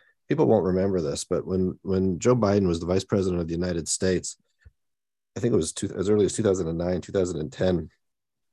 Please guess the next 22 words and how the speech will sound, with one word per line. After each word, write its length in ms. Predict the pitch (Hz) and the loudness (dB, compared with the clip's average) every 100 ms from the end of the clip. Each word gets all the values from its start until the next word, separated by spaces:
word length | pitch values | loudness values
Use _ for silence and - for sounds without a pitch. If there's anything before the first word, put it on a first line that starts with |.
| _ _ _ - | _ _ _ -10
he 120 | - | 0
was 160 | 101 90 | 2 2
asked, 540 | 87 98 101 - - - | 0 0 0 -2 -10 -6
uh, 220 | 92 85 - | -2 -2 -2
on 140 | 87 | -4
a 60 | 80 | -6
plane, 560 | - - 101 101 90 87 _ _ _ _ _ _ _ - | -10 -2 2 2 2 -2 _ _ _ _ _ _ _ -6
uh, 260 | 90 87 80 | -4 -4 -4
flying 360 | - 95 87 | 0 0 0
back 280 | 80 87 95 | 0 0 0
from 180 | - 80 | -2 -2
Ukraine, 560 | 87 - - 69 73 - | 0 0 -2 -4 -6 -6
actually, 560 | 85 92 - 78 80 - _ _ _ _ _ - | -6 -4 -4 -4 -6 -8 _ _ _ _ _ -10
um, 260 | 87 82 82 | -6 -6 -6
how 240 | 95 92 | -2 0
the 60 | 90 | 2
United 280 | 90 90 | 2 -2
States 360 | - 92 92 - | -2 -2 -2 -6
had 180 | - - | -8 -6
to 60 | 82 | -6
handle 500 | 87 85 85 82 - _ _ _ _ _ _ - | -4 -2 -2 -4 -8 _ _ _ _ _ _ 0
Russia. 500 | 101 131 - 60 | 2 2 0 -6